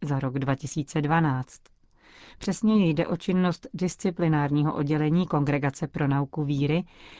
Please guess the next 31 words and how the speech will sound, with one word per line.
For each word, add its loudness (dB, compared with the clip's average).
které -2
se -2
mimo 4
jiné 4
zabývá 0
rovněž 2
kauzami 0
sexuálních -2
deliktů -2
vůči -4
nezletilým. 0
Vatikánská 0
publikace -2
zmiňuje 2
čtyři -4
sta -8
osmnáct -2
kauz, -2
které -2
se -6
týkají -2
obvinění 0
z -10
pedofilie. 0
Tehdy 0
totiž -2
vstoupily -2
v -10
platnost -2
nové 2
předpisy, -2